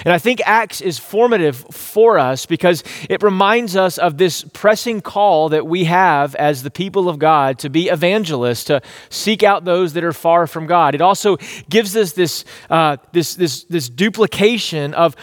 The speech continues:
of what to follow and how the church should be and how we should function, seeking to be faithful in all that God has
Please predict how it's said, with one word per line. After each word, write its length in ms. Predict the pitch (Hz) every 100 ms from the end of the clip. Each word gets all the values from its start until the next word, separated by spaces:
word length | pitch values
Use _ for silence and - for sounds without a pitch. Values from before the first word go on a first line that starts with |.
| -
of 160 | 170 147
what 260 | 185 190
to 120 | - 202
follow 640 | - - 196 208 165 139
and 100 | 143
how 200 | 135 175
the 140 | 190 180
church 520 | - 202 196 - -
should 520 | - - - 214 165
be 240 | 156 147
and 80 | 139
how 180 | 131 170
we 160 | 180 196
should 280 | - 202
function, 760 | 165 - 185 185 160 - 123 123 - - -
seeking 460 | - 185 185 190 180
to 100 | 165
be 140 | 180
faithful 640 | - 165 170 - 135 135 - - -
in 120 | 139
all 320 | 120 143 160
that 140 | 156
God 320 | 143 143 143 139
has 280 | 131 120